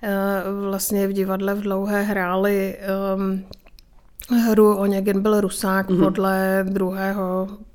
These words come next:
Speaker 1: volného pokračování té mojí trilogie. No a režíroval to představení Jan Borna a, a Honza Vondráček tam nejenom hrál a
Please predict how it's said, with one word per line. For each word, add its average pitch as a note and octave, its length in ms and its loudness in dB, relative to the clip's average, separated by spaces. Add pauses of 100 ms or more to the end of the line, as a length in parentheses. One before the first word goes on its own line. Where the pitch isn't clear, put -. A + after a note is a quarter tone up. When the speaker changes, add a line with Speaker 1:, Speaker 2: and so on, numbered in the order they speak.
(160)
Speaker 1:
volného F#3+ 420 -4
pokračování G3 880 -2 (340)
té G3 140 -2
mojí G3+ 220 2
trilogie. G3+ 720 2 (540)
No G3+ 260 0 (120)
a G3 380 0 (140)
režíroval G3+ 680 2
to G3+ 100 -2
představení G3+ 600 0
Jan F#3+ 160 0
Borna G3 500 0
a, G3 160 -4 (520)
a G3+ 120 0
Honza G3 380 0
Vondráček F#3+ 680 -2
tam G3+ 200 0
nejenom F#3+ 400 0
hrál F#3+ 680 2
a G3 180 -2